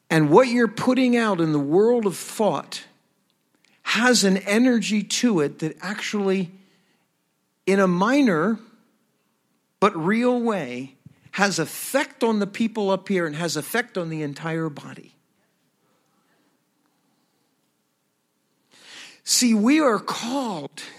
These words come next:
<laughs> to be perfect as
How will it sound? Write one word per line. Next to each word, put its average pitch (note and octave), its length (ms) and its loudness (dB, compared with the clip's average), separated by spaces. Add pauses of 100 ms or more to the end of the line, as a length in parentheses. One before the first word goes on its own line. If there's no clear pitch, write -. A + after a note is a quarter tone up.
(420)
<laughs> - 760 -20
to A3+ 180 0
be F#3+ 420 0 (280)
perfect G#3+ 840 0
as F#3 360 -2